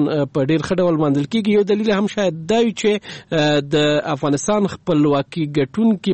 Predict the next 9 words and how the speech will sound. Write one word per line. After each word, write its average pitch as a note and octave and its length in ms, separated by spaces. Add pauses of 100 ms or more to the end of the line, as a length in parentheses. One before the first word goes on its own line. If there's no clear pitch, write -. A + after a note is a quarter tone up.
پاچا D#3 400
مقبره D#3+ 560 (320)
په C#3 180
جلال C3+ 340
آباد C#3+ 200
کې - 160
ده، B2+ 140
د A#2+ 100 (140)
غازي، C3+ 420